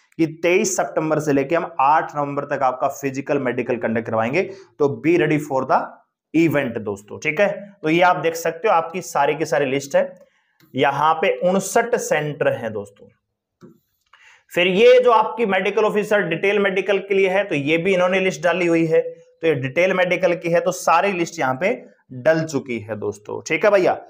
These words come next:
तो बड़ी बात ये है कि जो आपके पीएमटी, पीएसटी हैं, हमने बहुत पहले बता दिया था कि तेईस सितंबर से लेके आठ नवंबर तक ही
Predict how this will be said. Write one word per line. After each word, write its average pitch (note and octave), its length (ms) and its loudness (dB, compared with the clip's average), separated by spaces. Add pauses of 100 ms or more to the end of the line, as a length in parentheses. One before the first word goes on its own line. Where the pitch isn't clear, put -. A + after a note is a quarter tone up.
(240)
तो D3+ 280 -2
बड़ी D#3+ 260 4
बात G3+ 280 4
ये F#3+ 160 4
है G3 140 2
कि G#3+ 140 -4
जो G3+ 100 2
आपके F#3+ 320 2
पीएमटी, F3+ 540 -2
पीएसटी D#3+ 460 -4
हैं, F#3+ 360 2
हमने D#3+ 540 -2
बहुत F#3+ 420 2
पहले F3+ 200 2
बता D3 260 2
दिया C#3 200 2
था - 380 -4 (140)
कि E3 80 -2
तेईस F#3 520 -2
सितंबर D#3 480 0
से D3 160 -2
लेके C#3+ 260 0 (160)
आठ E3 360 2
नवंबर C#3+ 480 0
तक C#3 240 -2
ही G#3+ 420 -6